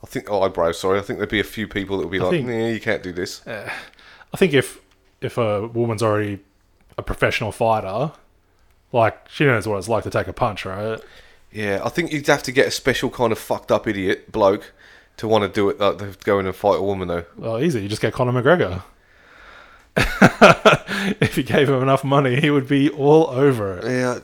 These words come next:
Speaker 1: I don't know, man. I don't. I, even then, I think you'd find you'd struggle. I honestly do believe you'd fi-, you'd
Speaker 2: You think
Speaker 1: struggle.
Speaker 2: there'd be a furor? People would
Speaker 1: No,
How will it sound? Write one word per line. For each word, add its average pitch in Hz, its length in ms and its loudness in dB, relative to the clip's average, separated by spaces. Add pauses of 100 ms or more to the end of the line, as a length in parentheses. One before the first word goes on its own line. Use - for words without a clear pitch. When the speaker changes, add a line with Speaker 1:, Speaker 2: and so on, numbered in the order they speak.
(240)
Speaker 1:
I 113 100 0
don't 101 140 -2
know, 95 140 0
man. 95 320 -2 (1200)
I 110 80 4
don't. 110 280 2
I, 113 260 2
even 107 380 -4 (180)
then, 98 300 2
I 92 60 2
think 101 240 -8
you'd 101 160 -10
find 92 380 -4
you'd 92 160 -16
struggle. 90 440 -4 (1000)
I 101 140 0
honestly 123 360 0
do 107 180 0
believe 98 240 -2
you'd 95 120 -8
fi-, - 180 -6
you'd 95 80 -8
Speaker 2:
You 92 60 -10
think 123 120 -4
Speaker 1:
struggle. 127 140 4
Speaker 2:
there'd 113 120 2
be 117 100 2
a 104 80 0
furor? 117 640 2 (560)
People 110 300 -2
would 98 180 -6 (200)
Speaker 1:
No, 127 160 -4